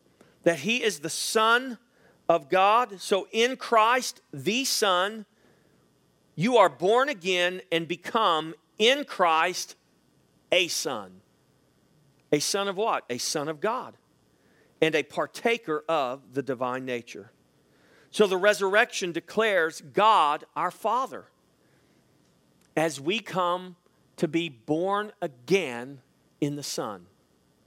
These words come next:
The resurrection declares the sons of God.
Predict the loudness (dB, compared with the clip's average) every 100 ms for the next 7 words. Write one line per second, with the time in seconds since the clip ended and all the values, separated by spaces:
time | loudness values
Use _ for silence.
0 | _ _ _ _ _ _ _ _ _ _
1 | _ _ _ _ _ _ _ _ _ _
2 | _ _ _ -20 -4 -2 0 -2 -2 -2
3 | -2 -4 -12 -12 -16 _ _ _ -6 -6
4 | -4 -2 -2 -6 -10 -16 -20 _ _ _
5 | _ _ _ _ _ -12 -10 -8 -8 -8
6 | -8 -10 -8 -6 -6 -8 -18